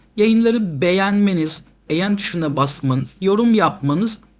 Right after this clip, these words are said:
yayınları paylaşmanız çok çok önemli arkadaşlar. Dediğim gibi bunu rica ediyorum sizlerden. E, şimdi ekrana getirdiğim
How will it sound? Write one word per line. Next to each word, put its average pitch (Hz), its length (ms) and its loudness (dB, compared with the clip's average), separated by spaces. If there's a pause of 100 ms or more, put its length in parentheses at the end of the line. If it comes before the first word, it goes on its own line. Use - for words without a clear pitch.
yayınları 175 440 -2
paylaşmanız 185 800 -2
çok 240 320 -6
çok 202 260 -4
önemli 160 380 0
arkadaşlar. 151 640 -4 (280)
Dediğim 190 180 -2
gibi 170 220 -4
bunu 190 340 0
rica 185 280 0
ediyorum 143 340 0
sizlerden. 151 640 -4 (420)
E, 233 160 0
şimdi 285 280 0
ekrana 294 340 -2
getirdiğim 247 540 0